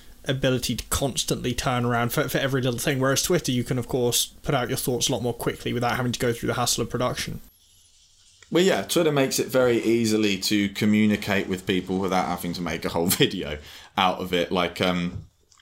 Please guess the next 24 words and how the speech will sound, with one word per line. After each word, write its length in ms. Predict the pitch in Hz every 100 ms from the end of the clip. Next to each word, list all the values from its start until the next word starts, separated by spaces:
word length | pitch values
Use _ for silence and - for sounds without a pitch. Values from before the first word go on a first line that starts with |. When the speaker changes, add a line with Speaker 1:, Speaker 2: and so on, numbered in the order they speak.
| _ _ -
Speaker 2:
for 140 | - 120
example, 340 | 104 110 107
also 180 | 107 107
there 100 | 98
was 140 | 98 98
a 60 |
recent 380 | 92 113 117 107
situation 640 | - - 95 95 98 95
where 340 | 92 92 85 87 - - -
Liverpool 320 | 127 135 113
were 80 | 104
due 160 | 107
to 100 | 104
play 220 | - 95
a 20 | 90
game 440 | 110 110 107 101 98
on 280 | 92 87
the 60 | 87
Friday 400 | - 101 92 87
night. 340 | 95 113 123 120
I 160 | 107 110
was 140 | 107
gonna 200 | 107 95
do 460 | 92 95 92 87